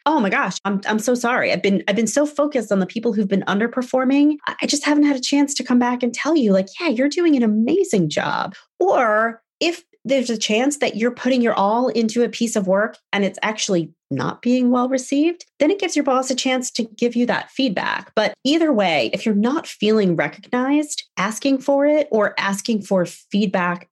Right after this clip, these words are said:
to help you understand what could get you recognized, and also letting your boss know or your peers know how you like to be recognized.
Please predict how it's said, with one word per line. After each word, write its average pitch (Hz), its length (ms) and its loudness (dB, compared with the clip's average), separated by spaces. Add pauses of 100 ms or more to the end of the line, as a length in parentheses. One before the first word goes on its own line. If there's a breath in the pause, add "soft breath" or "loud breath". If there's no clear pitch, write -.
(100)
to - 60 -8
help 175 240 -4
you 190 140 4
understand 170 540 0
what - 240 -2
could 165 340 -4
get 214 180 -2
you 240 140 0
recognized, 262 600 -2
and 254 120 2
also 370 320 0
letting 254 300 2
your 285 100 2
boss 233 320 -2
know 202 300 0
or 208 120 -2
your 196 200 0
peers 202 340 -2
know 196 260 2 (400 loud breath)
how 269 100 0
you 294 220 2
like 208 380 -2
to - 100 -6
be 147 140 -4
recognized. - 640 -6